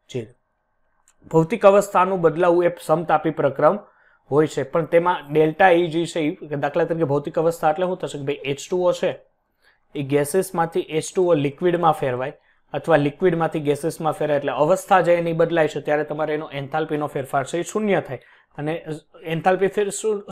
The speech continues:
ફેરફાર શૂન્ય થશે એટલે એનો ઉર્જાનો ફેરફાર પણ કેવો હશે? ઝીરો છે. ચાલો, પછી શું છે દીકરા? સમદાબી પ્રક્રમ. સમદાબી પ્રક્રમ એટલે શું થશે? કે જેમાં દબાણ સમાન હશે.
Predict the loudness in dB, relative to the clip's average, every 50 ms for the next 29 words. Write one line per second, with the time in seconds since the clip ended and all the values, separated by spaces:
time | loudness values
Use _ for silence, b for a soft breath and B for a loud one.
0 | -18 -18 -20 -20 -10 -4 -2 -2 0 2 0 0 0 -2 -6 -6 -6 -6 -4 -4
1 | -6 -6 -6 -6 -6 -6 -6 -6 -6 -4 -4 -4 0 0 0 0 0 -2 -4 -4
2 | -4 0 -2 -2 -2 -2 -6 -4 -2 -2 -2 -2 -2 -4 -6 -8 -12 -12 _ -20
3 | -18 -14 -14 -14 -14 -14 -18 _ -20 _ _ _ b b b b b b b b
4 | b b _ -8 -6 -4 -4 -4 -4 -6 -4 -2 -2 -4 -4 -4 -4 -2 -2 -2
5 | -2 -4 -6 -6 -8 -8 -10 -6 0 2 2 2 2 2 4 4 4 6 4 0
6 | -4 -4 -8 -8 -8 -8 -10 -8 -6 -4 -4 -4 -2 -2 -2 -2 -2 -2 -4 -4
7 | -4 -4 -4 -4 -4 -6 -6 -6 -8 -6 -6 -6 -4 -6 -6 -8 -8 -10 -8 -6
8 | -6 -4 -4 -4 -4 -4 -4 -2 -2 0 0 0 -2 -2 -4 -6 -6 -6 -6 -8
9 | -8 -12 -20 -20 -20 -20